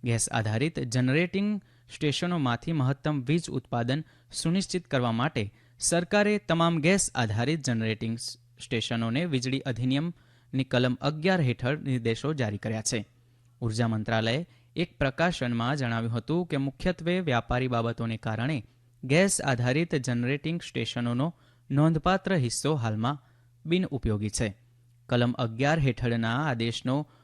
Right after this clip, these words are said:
ઉદ્દેશ આગામી ઉચ્ચ માંગના સમયગાળા દરમિયાન ગેસ આધારિત જનરેટિંગ સ્ટેશનોમાંથી વીજળીની ઉપલબ્ધતાને ઓપ્ટિમાઇઝ કરવાનો છે. આ ઓર્ડર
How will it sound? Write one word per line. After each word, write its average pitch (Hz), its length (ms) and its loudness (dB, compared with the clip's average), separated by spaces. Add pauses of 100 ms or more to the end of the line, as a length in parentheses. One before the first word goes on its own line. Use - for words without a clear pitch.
(200)
ઉદ્દેશ 180 520 4
આગામી 127 720 2 (280)
ઉચ્ચ 180 280 -2
માંગના 123 400 2
સમયગાળા 117 540 0
દરમિયાન 110 440 0 (380)
ગેસ 165 400 4
આધારિત 135 560 2
જનરેટિંગ 127 640 0
સ્ટેશનોમાંથી 120 920 -2
વીજળીની 123 480 0
ઉપલબ્ધતાને 139 1040 -2 (380)
ઓપ્ટિમાઇઝ 156 640 2
કરવાનો 120 400 -4
છે. 107 280 -2 (600)
આ 117 60 2
ઓર્ડર 113 440 4